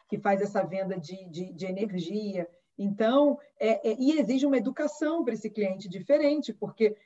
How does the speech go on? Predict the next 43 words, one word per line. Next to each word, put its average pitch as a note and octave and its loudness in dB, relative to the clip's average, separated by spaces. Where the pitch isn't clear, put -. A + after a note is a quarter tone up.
no A#3+ 8
grande B3 4
cliente A#3+ 0
ele G#3 -2
tem A#3+ 2
uma D4 2
área A#3 2
que G#3 -12
faz F3 -2
gestão E3+ -2
de D#3+ -4
energia, D#3 -8
né? G3 -4
No C#4+ 6
outro, B3 6
no A3 2
outro G#3+ -2
cliente, C4+ 2
não, C#4+ 2
ele F3+ 0
precisa G#3+ -4
entender A3+ 4
mais. A#3 2
Por D#4 2
outro A3+ 4
lado, G3+ 0
ele C4 6
também, C4 6
ele, B3 0
ele, B3 0
ele A#3 2
necessita B3+ 2
não F4+ 0
só C#4 2
da A3+ 4
energia, G#3+ 2
mas C#4+ 4
ele C#4+ 0
precisa D4 0
também D4 4
de C4+ 0
outros D#4 -2
serviços. A#3 -2